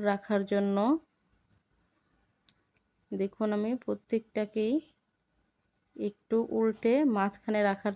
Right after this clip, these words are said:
চেষ্টা করছি, কারণ এভাবে যদি না রাখা হয় আগে থেকে, পরে কিন্তু এভাবে সুন্দর একটা শেপ আসে না, কারণ পাতার মতো যে ডিজাইন করে কেটেছি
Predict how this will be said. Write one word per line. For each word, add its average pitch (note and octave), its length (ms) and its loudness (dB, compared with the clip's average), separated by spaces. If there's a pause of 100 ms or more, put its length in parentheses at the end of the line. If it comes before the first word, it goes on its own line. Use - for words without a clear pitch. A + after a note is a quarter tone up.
চেষ্টা G3+ 280 -4
করছি, F3+ 400 -6 (680)
কারণ A3 260 6 (140)
এভাবে A3 400 2
যদি A3+ 260 2
না A3 180 4
রাখা A3 320 2 (100)
হয় G#3 240 4 (300)
আগে G3+ 340 0
থেকে, G3+ 300 -2 (880)
পরে A3 240 4 (100)
কিন্তু G#3+ 400 0 (1160)
এভাবে G#3 420 2
সুন্দর A3 400 0
একটা G#3 280 -2
শেপ G3 320 -4
আসে F#3+ 300 -2
না, F#3+ 160 -2 (200)
কারণ G3 300 0 (640)
পাতার G#3 320 2
মতো A#3 300 -2
যে A3 160 -2
ডিজাইন G3 340 0
করে A3 240 0
কেটেছি G3+ 580 -2